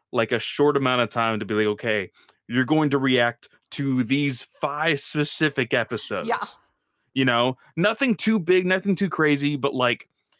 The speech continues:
Speaker 1: the tease of, uh, Anakin's turn to Darth Vader in,
Speaker 2: Mm-hmm.
Speaker 1: like, what, season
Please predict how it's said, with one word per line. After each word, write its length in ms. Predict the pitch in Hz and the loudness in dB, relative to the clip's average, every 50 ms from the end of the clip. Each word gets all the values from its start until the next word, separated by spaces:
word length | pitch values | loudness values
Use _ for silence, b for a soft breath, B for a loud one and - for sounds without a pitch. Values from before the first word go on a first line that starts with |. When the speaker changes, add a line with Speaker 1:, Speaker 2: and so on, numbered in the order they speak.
| _ _ _ | _ _ _
Speaker 1:
the 180 | 131 127 143 156 | -4 -2 -2 -2
tease 560 | - - - 170 180 180 180 175 175 160 156 - - - | -2 -2 -4 -2 0 2 2 2 2 0 0 -4 -2 0
of, 580 | 147 147 156 156 151 151 147 147 139 131 135 - _ _ _ _ _ _ _ _ _ _ _ _ _ _ _ - | 2 2 4 4 4 4 4 4 4 0 -4 -10 _ _ _ _ _ _ _ _ _ _ _ _ _ _ _ 0
uh, 400 | 135 131 127 123 120 117 113 - - | 2 2 4 4 4 4 4 2 0
Anakin's 520 | 139 143 151 151 - - 151 143 131 - | 0 0 0 0 2 2 2 0 0 -2
turn 560 | - - - 139 139 135 123 117 117 117 113 b b b b b b _ - | -6 -4 0 0 2 2 0 0 -2 -4 -6 b b b b b b _ -8
to 140 | - 147 139 | -4 -4 0
Darth 260 | 123 139 127 123 107 | 2 2 2 2 2
Vader 440 | 101 113 113 117 107 95 73 69 b b b b b b _ _ | 0 0 2 2 2 0 -2 -4 b b b b b b _ _
in, 280 | 127 127 123 123 123 | -2 0 0 0 0
Speaker 2:
Mm-hmm. 60 | 120 120 | 0 0
Speaker 1:
like, 200 | 117 110 104 - | 0 -2 -2 -2
what, 260 | 117 120 110 - - | 0 0 0 -2 -4
season 920 | - - - 143 139 123 120 131 127 123 120 120 117 117 113 113 117 107 | -6 -6 -4 -4 -2 -2 0 0 0 0 0 -2 -2 -4 -4 -6 -6 -10